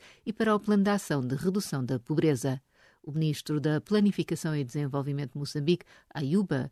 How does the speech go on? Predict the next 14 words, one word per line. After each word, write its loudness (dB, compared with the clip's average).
Kuerenea, 0
prometeu 2
hoje 2
que -4
o -2
dinheiro 0
será -2
usado 0
de -20
forma -4
criteriosa, 0
estratégica 0
e 0
racional -2